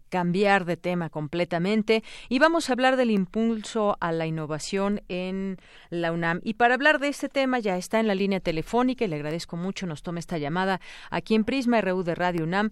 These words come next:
a la maestra Isabel Mascorro. Ella es directora de Transferencia de Tecnología, coordinadora de proyectos Impulso a la Innovación en nuestra universidad. Maestra, bienvenida, muy buenas tardes.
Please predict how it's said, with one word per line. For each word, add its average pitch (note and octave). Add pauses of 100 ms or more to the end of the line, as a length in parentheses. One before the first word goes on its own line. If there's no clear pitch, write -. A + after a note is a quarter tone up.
(240)
a F#3
la G3
maestra C4
Isabel A3+
Mascorro. B3+
Ella B3+
es B3
directora A3+
de G#3+
Transferencia F#3+
de F3
Tecnología, E3
coordinadora E3+
de D#3+
proyectos D#3+
Impulso E3+
a E3+
la D3+
Innovación D3 (400)
en G3+
nuestra E3+
universidad. D3
Maestra, B3+
bienvenida, B3
muy A#3
buenas A#3
tardes. G#3+